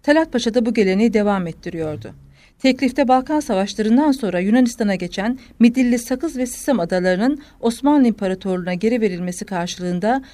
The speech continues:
Rusya ile birlikte davranılması vardı. Ancak Ruslar bu teklifi reddetmişti. Bunda da şaşılacak bir yan yoktu. Çünkü on iki Şubat bin dokuz yüz on dörtte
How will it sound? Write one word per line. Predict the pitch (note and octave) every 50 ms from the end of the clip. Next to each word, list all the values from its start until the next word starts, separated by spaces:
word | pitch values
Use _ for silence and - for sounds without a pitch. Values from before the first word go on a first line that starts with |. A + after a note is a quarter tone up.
| - - -
Rusya | C4+ C#4+ C#4+ - C4+ A3+
ile | G3 G3 F#3+ F#3
birlikte | G3 F#3+ F#3 F#3+ F#3+ - A#3 -
davranılması | G#3 G3 F#3+ F#3 F#3+ F#3+ F#3+ F#3 F3+ F3+ F3+ F3+ - F#3+
vardı. | E3+ D#3+ D#3+ E3 E3 - E3+ E3+ - _ _ _ _ _ -
Ancak | A3+ A3+ G#3 G#3+ F#3+ F#3 F#3+
Ruslar | F#3 F3 - - G#3+ A#3 D#4 E4 - - - - _
bu | C#4+ C4
teklifi | - B3 A#3+ A#3+ A#3 A#3 A#3+ A#3+
reddetmişti. | B3+ B3+ A#3+ B3 F#3 E3 - - F3 - - - - B2 - _ - - _ _ _ _
Bunda | D4 D#4 E4+ F4+ -
da | D#4+
şaşılacak | - - C#4+ C4+ D4 C#4+ C4+ A#3+ D4+ D4 C#4 C#4+
bir | C4+ C4
yan | A#3+ C4 C4+ C4+
yoktu. | C4 C4 C#4 C#4+ C4+ C4 - - D3 D3
Çünkü | - - G#3+ G3+ G3+ A#3+
on | - A3+ A3+
iki | A#3 A3+ G#3
Şubat | - - F#3+ F#3 F3+ F3+
bin | G#3 G3+ F#3+
dokuz | G3 F#3 G3 F#3+ F#3+
yüz | G3+
on | G#3+ A3 A3+
dörtte | A#3+ A#3+ A#3+ A#3+ C#4 C#4+ D4